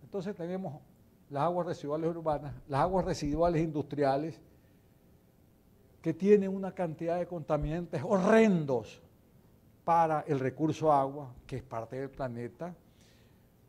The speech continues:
y también contaminan el aire. No hay una matriz de Leopold que diga cuál es el impacto ambiental de cada industria en cada uno de los sectores, agua, tierra, aire. No lo existe.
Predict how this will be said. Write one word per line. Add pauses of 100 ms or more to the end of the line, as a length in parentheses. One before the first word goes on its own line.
(200)
y
también
contaminan
el
aire. (1800)
No
hay
una
matriz
de
Leopold
que
diga
cuál
es
el
impacto
ambiental
de
cada
industria
en
cada
uno
de
los
sectores,
agua,
tierra, (880)
aire. (480)
No
lo
existe.